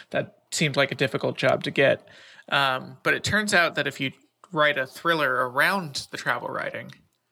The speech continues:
um, they let you do that. And so in a lot of ways, like, Alice Isn't Dead is my, like,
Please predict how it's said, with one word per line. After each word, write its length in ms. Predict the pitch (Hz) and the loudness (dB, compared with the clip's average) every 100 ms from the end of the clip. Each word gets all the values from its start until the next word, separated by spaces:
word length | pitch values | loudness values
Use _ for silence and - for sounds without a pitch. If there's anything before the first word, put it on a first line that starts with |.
| _ _ - | _ _ -8
um, 280 | 147 131 123 | -4 -2 -2
they 100 | 131 | 0
let 240 | 131 127 | 2 0
you 60 | 127 | -4
do 160 | 127 123 | -6 -4
that. 440 | 127 120 - - - | -2 -2 -2 -8 -12
And 220 | 175 127 | -12 -8
so 320 | 131 - 123 127 120 - - 208 - | -4 -2 0 -2 -4 -6 0 0 2
in 80 | 151 | 4
a 40 | |
lot 180 | 165 170 | 6 6
of 120 | 165 | 4
ways, 320 | 151 143 139 | 2 2 0
like, 160 | 139 131 | -2 0
Alice 300 | 131 123 127 | 0 0 -2
Isn't 240 | 127 131 | -4 -4
Dead 220 | 135 131 - | 0 0 0
is 280 | - 127 - | -2 -4 -2
my, 160 | 123 | 0
like, 280 | 127 123 117 | 2 0 -2